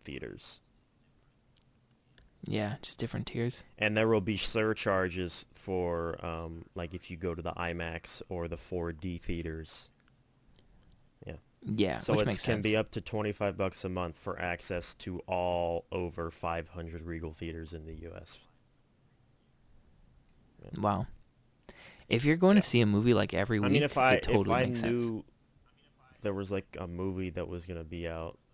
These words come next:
Speaker 1: like, every other week for the next couple months, I'd buy the pass. It's still cheaper to buy the pass for three months and then cancel it.
Speaker 2: Yeah.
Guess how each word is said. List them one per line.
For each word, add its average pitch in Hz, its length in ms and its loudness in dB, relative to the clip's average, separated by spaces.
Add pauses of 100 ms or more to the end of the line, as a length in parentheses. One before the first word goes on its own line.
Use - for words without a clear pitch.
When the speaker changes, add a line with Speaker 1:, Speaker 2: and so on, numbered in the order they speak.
(100)
Speaker 1:
like, 82 300 -10 (1080)
every 95 320 -2
other 92 300 2
week 90 460 -6
for - 160 -8
the 87 120 -4
next 90 260 -6
couple - 300 -6
months, 82 320 -6
I'd 85 160 -6
buy 90 160 -2
the 82 100 -10
pass. 87 360 -8
It's - 80 -8
still - 180 -6
cheaper 87 320 -6
to 82 80 -6
buy 82 160 -2
the 82 80 -6
pass 82 280 -6
for - 120 -14
three 87 280 -6
months 82 520 -4 (140)
and 85 160 -8
then 82 140 -4
cancel - 520 -4
it. 113 40 2
Speaker 2:
Yeah. 101 180 2